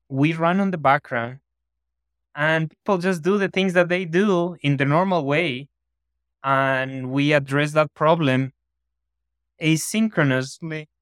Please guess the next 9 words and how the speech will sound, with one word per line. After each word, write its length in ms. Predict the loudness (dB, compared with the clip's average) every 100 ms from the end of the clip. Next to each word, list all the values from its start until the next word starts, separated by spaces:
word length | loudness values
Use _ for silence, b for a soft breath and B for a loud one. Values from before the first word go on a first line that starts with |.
| _ _ _
and 480 | -2 2 2 0 -2
then 240 | -2 0
we 120 | 0 -2
teach 300 | -2 -6 -4
them 120 | -2
how 160 | 0 0
to 100 | 0
do 120 | -4
it. 100 | -6